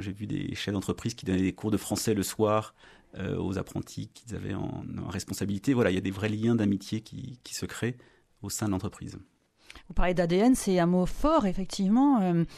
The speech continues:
Speaker 2: on a, on a vraiment l'impression que ça a transformé le, le climat de l'entreprise.
Speaker 1: Euh, oui, je pense vraiment que c'est une des valeurs fortes de l'entreprise et qu'aujourd'hui, le, le niveau de satisfaction est lié à la satisfaction de nos clients,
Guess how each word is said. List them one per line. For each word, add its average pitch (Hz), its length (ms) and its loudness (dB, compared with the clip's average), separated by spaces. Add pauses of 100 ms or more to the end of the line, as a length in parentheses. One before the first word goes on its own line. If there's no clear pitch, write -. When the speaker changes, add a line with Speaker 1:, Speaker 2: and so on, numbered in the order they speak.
(340)
Speaker 2:
on 190 180 2
a, 180 400 0
on 185 140 2
a 185 80 2
vraiment 196 220 2
l'impression 190 380 0
que 277 80 2
ça 190 100 4
a 175 40 2
transformé 208 640 4
le, 185 240 6
le 180 120 2
climat 185 300 2
de 175 40 2
l'entreprise. 185 640 2 (1400)
Speaker 1:
Euh, 117 640 4 (380)
oui, 214 280 4
je 147 120 -2
pense 180 180 0
vraiment 165 220 4
que - 80 -4
c'est 165 160 0
une 185 480 4
des 131 100 2
valeurs 127 240 2
fortes 156 220 0
de 143 60 4
l'entreprise 135 540 -2
et 127 80 0
qu'aujourd'hui, 117 760 -4 (160)
le, 101 500 -2
le 101 240 -6
niveau 107 240 0
de 120 60 0
satisfaction - 560 -2
est - 20 2
lié 101 200 0
à - 20 2
la 92 80 0
satisfaction - 520 -6
de 104 60 -2
nos 98 60 -2
clients, 113 380 -4